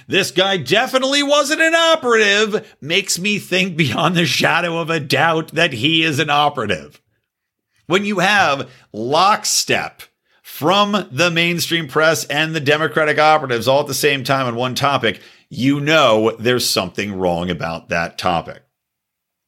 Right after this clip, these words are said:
But most of these people did seem to be surprised that they were able to get in. We know the police opened the doors for them there. You know, half the doors were thrown wide for these people to walk in.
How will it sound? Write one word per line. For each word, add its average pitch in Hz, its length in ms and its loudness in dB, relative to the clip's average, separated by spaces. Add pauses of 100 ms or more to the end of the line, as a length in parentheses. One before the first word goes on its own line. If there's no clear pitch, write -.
(1000)
But 147 400 -2 (480)
most 107 320 0
of 117 80 -4
these 110 160 -4
people 104 500 -8 (920)
did 110 300 0
seem 92 560 0
to 110 160 0
be 95 140 0
surprised 98 800 0
that - 180 -6
they 92 220 0
were 95 160 -2
able 87 340 -4
to 87 220 -10
get 85 340 -6
in. 127 340 -2 (200)
We 98 160 -2
know 107 280 0
the 113 120 0
police 113 380 0
opened 110 320 0
the 107 60 0
doors 139 440 2
for 143 220 -2
them 131 180 -6
there. 131 280 2
You 113 60 -2
know, 107 140 -2
half 143 340 -2
the 156 80 2
doors 147 340 2
were 139 80 -2
thrown 165 480 0
wide 165 480 4
for 120 80 -4
these 120 200 -4
people 123 240 -4
to 113 60 -2
walk 104 320 0
in. 127 260 0